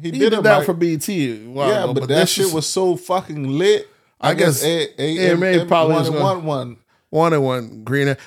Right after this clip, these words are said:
Speaker 2: but I think it's, it's because it was, like, on the fortieth anniversary of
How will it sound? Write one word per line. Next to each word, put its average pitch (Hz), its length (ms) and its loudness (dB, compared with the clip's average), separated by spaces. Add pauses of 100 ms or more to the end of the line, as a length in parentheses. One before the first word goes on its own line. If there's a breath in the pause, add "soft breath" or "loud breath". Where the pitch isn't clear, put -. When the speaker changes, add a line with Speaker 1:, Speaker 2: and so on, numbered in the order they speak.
(100 loud breath)
Speaker 2:
but 160 160 6
I 190 120 6
think 196 200 0
it's, 165 160 0
it's 147 220 -2
because 160 320 0
it 160 60 2
was, 147 100 0
like, 143 160 0
on 139 80 -6
the 135 80 -2
fortieth 147 400 -2
anniversary 131 680 -2
of 110 100 -10